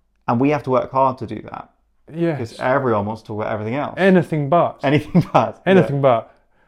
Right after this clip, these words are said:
Speaker 1: That's right.
Speaker 2: Yeah. Okay.
Speaker 1: So this, so this is all about keeping the main thing the main thing.
Speaker 2: Mm.
Speaker 1: Because abortion, the whole debate comes down quite simply to this.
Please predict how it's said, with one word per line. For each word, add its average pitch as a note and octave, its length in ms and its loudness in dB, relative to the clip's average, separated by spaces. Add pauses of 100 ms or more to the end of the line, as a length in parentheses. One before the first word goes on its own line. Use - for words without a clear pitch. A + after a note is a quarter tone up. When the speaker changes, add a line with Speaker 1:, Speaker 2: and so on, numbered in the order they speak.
Speaker 1:
That's G#2 140 -12
right. G#2 200 -6 (140)
Speaker 2:
Yeah. C3+ 320 -4 (480)
Okay. B2+ 440 -8
Speaker 1:
So B2 240 -2
this, E3 420 -4
so - 160 -8
this D#3+ 180 -2
is D3+ 80 -2
all C#3 100 0
about A#2+ 200 -2
keeping A#2 340 -4
the G#2 80 -2
main G#2 240 -4
thing G2 180 -8
the F#2+ 60 -8
main F#2 260 -8
thing. - 300 -18 (840)
Speaker 2:
Mm. C3+ 180 -12
Speaker 1:
Because A2 220 -4
abortion, G#2+ 680 -4
the A2 80 -16
whole D3+ 240 2
debate A2 320 -4
comes G#2+ 280 -10
down G#2 280 -8
quite - 280 -2
simply A2+ 320 -14
to - 100 -20
this. - 440 -18